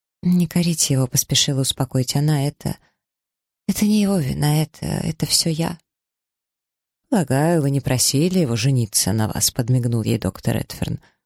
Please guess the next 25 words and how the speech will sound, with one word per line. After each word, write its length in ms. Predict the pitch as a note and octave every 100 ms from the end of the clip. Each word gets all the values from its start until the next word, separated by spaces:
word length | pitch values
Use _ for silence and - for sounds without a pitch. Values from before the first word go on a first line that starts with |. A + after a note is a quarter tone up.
| _
"Он 140 | F#3+ F#3+
мог 160 | E3
бы 100 | C#3
сообщить 640 | D3+ F3+ E3+ - F#3+ E3+ -
мне. 240 | - - _ _ _ _ _ _ _ G#3
Я 60 |
бы 60 | E3
узнал 320 | A#2 C#3+ E3
свою 240 | - C3+
невестку 400 | B2+ B2+ - -
раньше, 400 | B2 A#2 B2+ -
если 220 | C#3+ - -
бы 100 | G#2
он 80 |
сказал". 480 | - - - G1+ - _ _ _ _ _ _ _ _
"Ну, 80 | F4+
я 80 | B3
рад 160 | A3+ -
познакомиться 680 | F#3+ G3+ - B3 D4 - G3
с 120 | -
вами, 280 | B2+ A#2+ A#2+
моя 260 | A#2+ A#2
дорогая, 420 | A#2 A#2 A2 G2+
очень 460 | - - - - A#3+
рад. 340 | - C#3 _